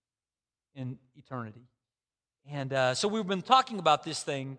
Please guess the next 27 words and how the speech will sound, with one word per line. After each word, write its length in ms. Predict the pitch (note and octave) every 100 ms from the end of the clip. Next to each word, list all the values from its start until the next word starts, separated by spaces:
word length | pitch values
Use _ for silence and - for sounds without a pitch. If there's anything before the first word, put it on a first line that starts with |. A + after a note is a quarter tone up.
| -
that 80 | D3
we've 180 | D3+ -
called 300 | C3+ B2 -
pay 200 | E3 D3+
it 120 | -
forward. 340 | - C3 A2+ A#2
And 120 | B2
Bruce 240 | E3 G#3
looked 180 | G#3 F3+
at 140 | F#3 D3+
it 60 |
last 320 | D3 F#3 F#3+
week. 140 | G3+ F#3
He 80 | D3
talked 260 | E3 D#3
about 260 | D#3 D3 C#3+
the, 140 | C#3
the 120 | C3+ C3+
fleeting 520 | _ F#3+ G3 F3+ C3+
value 680 | A#2+ D3 E3+ F3+ F3+ F#3 F3+
of 320 | C#3 C3 A#2+
the 80 | B2
things 340 | A#2 E3 E3+ C#3+
that 100 | C#3+
we 120 | B2+
have. 360 | D3 E3 F#3
And, 100 | C3